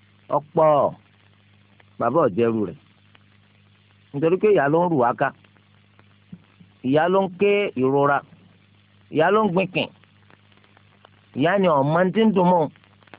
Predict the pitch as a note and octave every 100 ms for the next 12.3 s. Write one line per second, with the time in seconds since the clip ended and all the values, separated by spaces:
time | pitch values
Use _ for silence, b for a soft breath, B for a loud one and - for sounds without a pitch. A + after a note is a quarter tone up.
0 | - _ _ _ - C#3+ C#3+ C3 D#3+ B2
1 | A2+ A#2 A#2+ A2+ A2+ A#2+ A#2 A2+ - _
2 | _ _ _ _ _ _ _ _ _ _
3 | - _ _ _ - D#3 B2+ - - _
4 | _ _ - F#3 F3+ G#3 G3+ G3 F#3 F#3
5 | G#3+ G#3 D3+ - _ _ _ _ _ _
6 | _ _ _ _ _ _ - C#3+ E3+ C#3
7 | B2+ C#3 C3 B2+ A#2+ _ _ _ _ -
8 | - - _ _ _ _ D#3 C#3+ C#3 D3
9 | D3+ D3 D3+ C3+ B2 D3 C3 A#2+ _ _
10 | _ _ _ _ _ _ _ _ _ _
11 | - B2+ C#3+ A3+ G#3+ F3+ E3+ E3+ G3+ G3
12 | B2 G2+